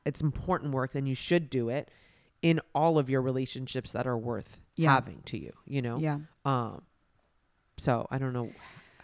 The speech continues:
Speaker 1: how we got
Speaker 2: But
Speaker 1: here. <laughs>
Speaker 2: it's pro-, but, you know, it's a good thing to talk about
Speaker 1: Yeah, yeah,
Speaker 2: because
Speaker 1: yeah.
Speaker 2: also I think back to, like, some of my deepest friendships, and I've, I've had conflicts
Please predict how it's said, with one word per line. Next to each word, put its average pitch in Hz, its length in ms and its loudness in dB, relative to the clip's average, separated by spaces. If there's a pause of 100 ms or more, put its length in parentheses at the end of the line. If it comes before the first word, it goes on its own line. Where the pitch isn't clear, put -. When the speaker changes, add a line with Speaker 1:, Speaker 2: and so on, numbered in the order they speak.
Speaker 1:
how 127 180 -8
we 117 220 -6 (160)
got 277 120 8
Speaker 2:
But - 80 -10
Speaker 1:
here. - 200 -4
<laughs> - 60 -20
Speaker 2:
it's - 240 4
pro-, 269 180 12 (200)
but, 247 200 10
you 240 100 4
know, 262 200 6
it's - 200 4
a 277 60 4
good 240 220 0
thing 294 160 2
to 285 100 4
talk 226 280 -2
about 226 200 8
Speaker 1:
Yeah, 160 80 12
yeah, 208 60 4
Speaker 2:
because 208 240 2
Speaker 1:
yeah. 123 120 -4
Speaker 2:
also 190 580 4 (920)
I 180 100 2
think 185 320 0
back 175 240 4
to, 170 160 2
like, 147 200 4
some 165 200 0
of 156 60 2
my 143 160 2
deepest 143 800 0
friendships, 143 920 0
and 165 180 2 (380)
I've, 165 440 0 (680)
I've 165 180 2
had 147 340 2
conflicts 151 840 0